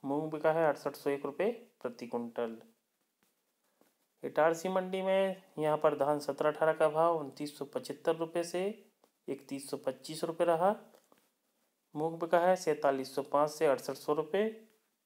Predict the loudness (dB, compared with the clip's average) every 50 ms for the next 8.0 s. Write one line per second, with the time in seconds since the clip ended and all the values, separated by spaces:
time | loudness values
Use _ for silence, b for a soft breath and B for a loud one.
0 | _ _ _ _ _ _ _ _ _ _ _ _ _ _ 0 4 4 4 4 4
1 | 6 6 6 8 10 10 10 8 8 4 4 4 2 0 -4 -2 -4 -4 -2 -2
2 | -2 -2 0 2 2 2 0 -2 -4 -6 -6 -2 -2 -2 -2 0 -2 -2 0 0
3 | 2 2 2 2 0 -2 -6 -6 -8 -6 -4 -4 -4 -2 0 0 0 0 -2 -8
4 | -20 _ _ _ _ _ _ _ _ _ _ _ _ _ _ _ _ _ _ _
5 | _ _ _ _ _ _ -12 -6 -2 -2 0 0 -2 0 2 4 4 6 6 6
6 | 4 4 4 2 2 2 2 0 -2 -8 -4 0 2 4 4 4 4 2 2 -2
7 | 0 0 2 0 2 2 2 2 0 0 -4 -6 -4 -2 2 2 2 2 0 -4